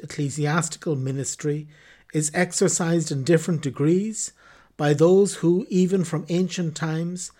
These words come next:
have been called bishops, priests, and deacons. Catholic doctrine expressed in the liturgy,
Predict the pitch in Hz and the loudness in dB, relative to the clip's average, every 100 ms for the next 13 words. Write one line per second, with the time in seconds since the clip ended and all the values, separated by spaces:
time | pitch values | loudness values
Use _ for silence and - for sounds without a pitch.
0 | - _ - 151 139 156 139 135 123 - | -20 _ -4 -2 0 0 -2 -4 -4 2
1 | 175 170 175 - - _ - 160 170 - | 2 2 -4 -6 -12 _ -4 -2 -2 -6
2 | - - - 143 110 127 - 117 - - | -12 -14 -8 -8 -6 -8 -10 -20 -18 -20
3 | - _ _ _ _ _ _ - 135 - | -20 _ _ _ _ _ _ -6 -4 -2
4 | 147 156 151 156 170 151 - - 160 170 | -2 0 -2 -2 -2 -2 -4 -2 0 0
5 | - 196 170 127 127 120 135 156 | -2 -2 0 0 -4 -4 -4 -4